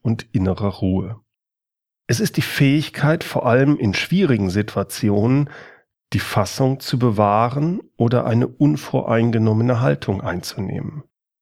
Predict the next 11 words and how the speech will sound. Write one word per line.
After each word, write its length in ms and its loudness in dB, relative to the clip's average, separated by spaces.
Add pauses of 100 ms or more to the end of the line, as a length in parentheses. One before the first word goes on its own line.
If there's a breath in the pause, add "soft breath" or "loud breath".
(1120)
Damit 380 2
ist 380 -10
Gelassenheit 920 0
das 300 -6
Gegenteil 880 0 (480 loud breath)
von 300 0
Unruhe, 920 2 (280)
Aufgeregtheit, 1200 -2
Nervosität 1160 -2 (140)
und 180 -2
Stress. 560 -12